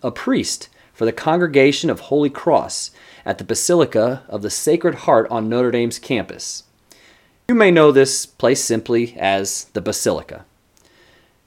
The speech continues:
Hesburgh had a singular focus. In fact, once, when he was asked what he would want written on his tombstone someday,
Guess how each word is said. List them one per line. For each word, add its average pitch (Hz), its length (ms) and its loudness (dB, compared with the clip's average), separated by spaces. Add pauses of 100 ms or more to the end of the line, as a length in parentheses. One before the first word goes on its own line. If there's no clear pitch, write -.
Hesburgh 196 580 4 (280)
had 120 180 0
a 107 80 2
singular 120 640 2
focus. - 720 -6 (680)
In 208 140 -4
fact, 180 580 2 (460)
once, 220 680 -2
when 123 140 -4
he 147 80 2
was 135 140 2
asked 165 220 2
what 143 120 2
he 135 60 4
would 135 120 2
want 139 220 0
written 151 360 -2
on 165 200 0
his 139 200 -4
tombstone 139 640 0
someday, 90 600 -8